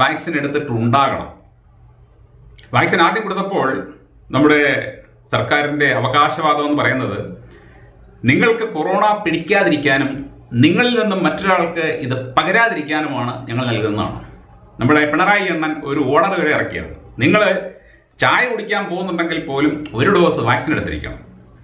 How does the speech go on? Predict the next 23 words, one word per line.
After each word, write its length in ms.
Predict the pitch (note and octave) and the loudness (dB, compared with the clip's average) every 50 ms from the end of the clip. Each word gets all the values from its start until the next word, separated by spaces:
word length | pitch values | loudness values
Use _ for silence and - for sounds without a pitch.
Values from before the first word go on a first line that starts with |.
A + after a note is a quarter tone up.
| - - - - - - - - - | -20 -20 -20 -20 -20 -20 -12 -4 0
കാരണം 240 | E3+ F#3+ A#3 A3+ G3 F3 | 0 2 2 0 0 2
കരാറാണ് 500 | F3 - G#3+ A#3+ A3+ G#3 E3 C#3 C3 A#2+ A2 - - - | 2 2 4 4 2 2 0 0 0 -2 -4 -4 -6 -4
പൂന 240 | D3+ F3 F#3 F#3+ G3+ G3+ F#3 F3 E3+ - - C3+ | -2 0 2 4 4 4 4 2 0 -2 -2 0
ആധാർ 220 | D3 D#3+ E3+ E3+ E3 E3 | 2 4 4 4 4 2
വാലയുമായിട്ട്, 640 | D#3+ D#3+ D#3 D3+ D#3 D3+ D3 C#3+ C#3 B2+ C3+ A2+ G2 - - - - - - - F3+ | 2 2 2 2 0 2 0 0 0 0 0 -2 -2 -2 -4 -8 -12 -10 -4 0 2
ഓ, 20 | C3 A2+ - - - - A#2 B2+ | 2 2 0 -4 -8 -4 -2 2
ആധാർ 220 | C3+ D#3 F#3 F#3 F#3 - - | 4 4 4 4 2 -2 -6
പൂന 140 | D#3 E3 E3+ E3+ E3+ | -4 0 0 2 2
വാലയുമായിട്ട് 500 | E3 D#3+ D#3+ D#3+ D#3 D#3 D3+ D3+ D3 C#3+ C3+ | 2 2 2 0 0 0 0 -2 -2 -4 -4
നമ്മുടെ 220 | C#3 C3+ C3+ C3+ C3+ A#2+ A#2+ | -4 -2 0 0 0 2 2
മോദി 220 | C#3 D#3 E3 E3+ E3+ E3 | 2 4 4 4 4 4
അണ്ണൻ 200 | - D#3+ D#3+ D#3 - - B2 | 2 0 0 -2 -2 -2 -2
ഉണ്ടാക്കിയ 340 | B2+ C3+ C3+ C3 B2 A2+ G2+ G2+ | 2 2 2 2 2 0 -2 -2
കരാറ്, 340 | F#2 G2+ G#2+ B2 C3 C#3 C#3+ - - - - - - - - - - - G2 | 0 2 2 2 2 0 -2 -6 -8 -12 -16 -20 -20 -20 -20 -20 -10 -4 -2
ഡബ്ല്യു 300 | B2 B2 D3+ E3+ F#3 F3 D3 | 0 2 4 4 4 4 2
എച്ച് 140 | - - F3 | 0 0 2
ഒയോടുള്ള 280 | F3+ E3+ D#3 D3 C#3+ C3+ A#2+ | 2 4 4 4 4 2 2
കരാറ്. 320 | A2+ A#2 C3 C3 C3 C3 - - - - - - - C3+ | 2 2 2 2 0 -2 -6 -10 -12 -16 -16 -8 -2 -2
ഈ 40 | E3+ - D3 | 0 0 2
കരാറെല്ലാം 420 | D#3+ F#3 G#3 G#3 G3 G3 F#3+ F#3 F#3 | 2 2 2 2 2 0 -2 -2 0
ഇങ്ങനെ 180 | F3 F3 E3+ E3+ D3 | 0 0 0 0 -2
വീതിച്ചു 320 | D#3 F3 F3+ F#3+ F#3 F3+ F#3+ | -2 -2 0 0 0 0 2
കൊടുത്തിരിക്കുകയാണ് 480 | E3 D3 C#3+ D#3 D3+ C#3+ C3+ B2+ B2+ | 0 2 2 2 2 2 2 2 2